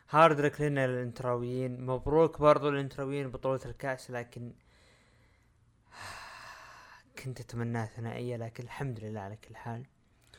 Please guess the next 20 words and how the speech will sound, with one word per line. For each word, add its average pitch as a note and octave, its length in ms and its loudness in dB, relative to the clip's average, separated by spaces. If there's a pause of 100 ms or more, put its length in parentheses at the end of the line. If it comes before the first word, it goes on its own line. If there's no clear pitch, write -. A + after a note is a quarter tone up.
(300)
مبروك D3 340 4
برضو E3 200 4
نادي D#3 200 0
الهلال، D#3 440 0 (140)
نادي A#2+ 220 -6
الهلال B2 240 0
اللي A#2+ 280 -8
فاز A#2+ 260 -2
على A2 80 -6
الاتحاد. C3+ 540 0
هارد B2 240 -4
لك - 120 -18
جمهور A#2+ 200 -6
الاتحاد، A#2 500 -6
الهلال A#2+ 580 -4
قرب، C#3 440 -2 (760)
قرب C#3 400 0
كثير D3 1400 -4 (500)
على B2 220 -4
ال-، A#2 460 -12